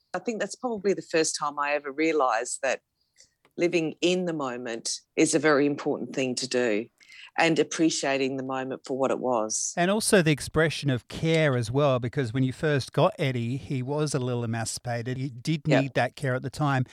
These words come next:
Speaker 2: And so you would have heard the different sounds of him struggling possibly, not a full-on way, but in terms of just getting stuff done,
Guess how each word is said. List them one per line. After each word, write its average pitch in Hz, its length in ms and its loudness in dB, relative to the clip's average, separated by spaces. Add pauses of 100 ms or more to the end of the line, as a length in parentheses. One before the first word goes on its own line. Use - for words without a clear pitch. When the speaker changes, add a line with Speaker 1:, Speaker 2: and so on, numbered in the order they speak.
(220)
Speaker 2:
And 143 160 2
so 175 80 4
you 170 120 6
would 180 120 6
have 202 100 6
heard 190 180 8
the 170 80 6
different 160 320 4
sounds 156 480 4
of 135 100 2
him 147 220 6
struggling 160 640 4
possibly, 127 580 -2 (180)
not 175 120 6
a 185 40 6
full-on 175 480 4
way, 123 200 4
but 151 160 0
in 165 160 4
terms 170 380 4
of 156 100 -4
just 131 260 -4
getting 156 300 -2
stuff 120 360 0
done, 131 460 4